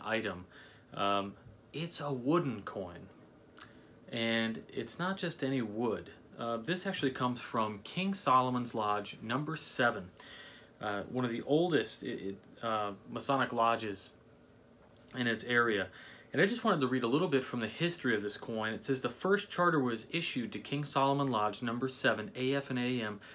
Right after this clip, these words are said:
by the Provincial Grand Lodge of Boston on July seventeenth, seventeen sixty-five." So on the front of the coin, it says, "A Beacon of Light, seventeen sixty-five to twenty fifteen." And on the reverse,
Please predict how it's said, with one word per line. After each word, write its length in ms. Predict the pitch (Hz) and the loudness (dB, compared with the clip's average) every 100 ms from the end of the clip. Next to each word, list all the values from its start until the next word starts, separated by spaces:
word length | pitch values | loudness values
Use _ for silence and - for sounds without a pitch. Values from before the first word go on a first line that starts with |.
| - - | -18 -6
by 160 | - 110 | 4 4
the 100 | 101 | 4
Provincial 500 | - 107 117 139 151 | -2 0 0 2 0
Grand 300 | 107 113 117 | 2 2 2
Lodge 200 | 117 110 | 2 0
of 140 | 101 | 0
Boston 480 | 104 113 120 - 117 | 2 4 4 0 -6
on 220 | 113 107 | -6 -6
July 320 | 101 98 104 147 | -4 -2 0 0
seventeenth, 640 | 147 151 151 127 120 - - - - - | 0 -2 -2 -4 -4 -6 -18 -20 -20 -14
seventeen 800 | - - 113 123 123 113 110 104 - | -4 -2 0 -2 -2 -2 -2 -6 -8
sixty-five." 800 | - 110 - 101 - 98 90 - - - - - | -8 -8 -8 -4 -2 0 -2 -10 -18 -18 -18 -4
So 220 | - 127 | 4 4
on 100 | 127 | 4
the 80 | 123 | 0
front 220 | - 208 | 4 4
of 60 | 202 | 4
the 60 | |
coin, 360 | 143 120 113 113 | 0 -2 0 0
it 80 | - | -2
says, 260 | 113 104 - | -2 -2 -4
"A 60 | |
Beacon 420 | 110 - 151 170 185 | -6 -2 0 0 -2
of 180 | 170 | -2
Light, 300 | 123 104 101 - - | -2 -2 -2 -8 -16
seventeen 500 | - 143 156 160 160 | -4 0 0 -2 -4
sixty-five 720 | 151 151 - 175 - - 101 | -4 -6 -8 -4 -4 -4 -8
to 80 | - | -10
twenty 280 | - 110 120 | -8 -6 -6
fifteen." 560 | 165 156 - 98 123 143 - - - - - - - - - - - - - - - - - - | -8 -10 -10 -10 -12 -16 -20 -20 -20 -20 -20 -20 -20 -20 -20 -20 -20 -20 -20 -20 -20 -18 -18 -4
And 120 | 127 | 4
on 120 | 123 120 | 4 6
the 80 | |
reverse, 640 | 110 104 104 147 190 - - | 4 2 2 2 2 -4 -8